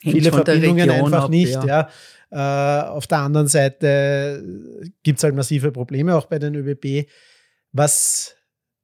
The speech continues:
Speaker 2: wie, wie sollen Pendlerinnen und Pendler damit umgehen? Ja, die können jetzt die Preise nicht beeinflussen, die müssen den Sprit tanken, sofern sie ein, ein Diesel-Benzinauto haben.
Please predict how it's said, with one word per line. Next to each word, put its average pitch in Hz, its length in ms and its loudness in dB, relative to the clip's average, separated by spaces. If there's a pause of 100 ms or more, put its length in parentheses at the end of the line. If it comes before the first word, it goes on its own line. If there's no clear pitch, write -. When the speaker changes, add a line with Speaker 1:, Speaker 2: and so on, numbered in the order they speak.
(880)
Speaker 2:
wie, 160 280 2
wie 160 100 -2
sollen 160 240 0
Pendlerinnen 156 520 0
und 156 140 -6
Pendler 147 280 -2
damit 147 300 -2
umgehen? 135 420 -6
Ja, 127 120 -4
die 139 100 -6
können 139 260 -4
jetzt 135 180 -8
die 143 60 -2
Preise 143 500 -4
nicht 160 240 -10
beeinflussen, 147 520 -4
die 135 60 -6
müssen 156 460 -6 (320)
den 147 100 -4
Sprit 151 320 -8
tanken, 147 440 -6
sofern 139 360 -6
sie 143 140 -6
ein, 143 220 -8
ein 139 160 -12
Diesel-Benzinauto 143 920 -6
haben. 131 280 -4